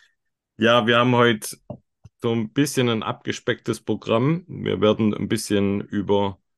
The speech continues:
dein Training sprechen, über deine Lauf-Highlights des Jahres. Bei mir geht's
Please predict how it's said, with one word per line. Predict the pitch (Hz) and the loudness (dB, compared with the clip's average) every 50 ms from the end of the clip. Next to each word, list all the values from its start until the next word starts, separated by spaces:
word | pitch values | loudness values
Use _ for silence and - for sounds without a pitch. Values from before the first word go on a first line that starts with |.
| _ _ _ _ _ _ _ _ _ _ | _ _ _ _ _ _ _ _ _ _
dein | - 87 87 92 98 - | -6 -4 -4 -4 -4 -6
Training | - - 104 104 107 123 127 135 131 | -2 2 2 4 4 4 2 0 -2
sprechen, | 131 - - - 113 123 127 - - 127 127 127 127 - | -4 -8 -6 -4 -2 -2 -2 -2 -2 -4 -2 -2 -4 -4
über | - - 104 101 98 90 82 98 95 95 95 95 92 92 _ _ | -6 -4 -4 -4 -2 0 2 2 2 2 2 0 -4 -8 _ _
deine | - 87 87 90 90 | -4 -2 -2 -2 -2
Lauf-Highlights | 87 87 90 113 131 - - 123 117 117 117 117 120 113 - - - | -2 -2 -2 -2 -2 -4 -6 -4 -4 -4 -4 -4 -6 -8 -10 -12 -10
des | - 110 - - | -10 -8 -2 0
Jahres. | 107 107 104 110 107 117 123 - - - - _ _ _ _ _ _ _ _ _ _ _ _ _ _ _ | 0 2 2 2 0 -2 -2 -4 -10 -20 -20 _ _ _ _ _ _ _ _ _ _ _ _ _ _ _
Bei | 92 92 | -2 0
mir | 95 98 107 107 | 2 2 2 2
geht's | 95 110 113 117 113 - - - - | 4 4 2 2 2 -2 -6 -8 -10